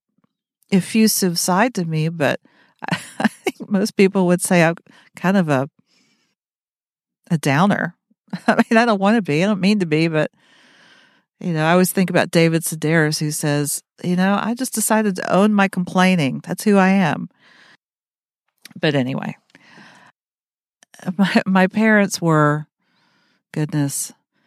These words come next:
you know, the typical, they weren't June and Ward Cleaver, but they were <laughs> definitely that era of "till death do us part if it kills us." <laughs> They weren't very happy. M-, my dad was,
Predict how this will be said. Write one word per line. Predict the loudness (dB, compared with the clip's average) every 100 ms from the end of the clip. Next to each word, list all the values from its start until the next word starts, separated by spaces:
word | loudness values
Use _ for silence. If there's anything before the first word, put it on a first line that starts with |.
| _ _ -4
you | 0
know, | 2 0
the | 0 -2
typical, | 0 0 0 -2 -2 -8 _ _ _ _ _ -20 -20 _ 0
they | 2
weren't | 4 2 0 -2
June | 0 2 2
and | -2 -4
Ward | -4 -6
Cleaver, | -4 -2 -2 -6
but | -8
they | -4 -2
were | -2
<laughs> | 2
definitely | 0 2 2 4 4
that | 2 -2 -2
era | -4 -2 -2 -2
of | -2 -2 -2 -6 -20 -20 -20 -20 _ _
"till | -4 -2
death | 2 2 2 0
do | -2
us | 0 -2
part | -8 -2 0 0 -2
if | -6 -8
it | -6
kills | 0 2 2
us." | 2 0 0 -6 -6
<laughs> | -10 -12 _ -20 -20 _ _ _ -20 -20 -20 -20 -20 _ _ _ _ _ _ _ _ _ _ -4
They | 0
weren't | 2 2 2
very | 2 2
happy. | 0 -4 -6 -8 -10 -16 _ _ _ _ _ _ _ _ _ _ _ _ _ -12
M-, | -12 -8
my | -2 0
dad | 2 2 4 2
was, | 2 0 0 -2 -8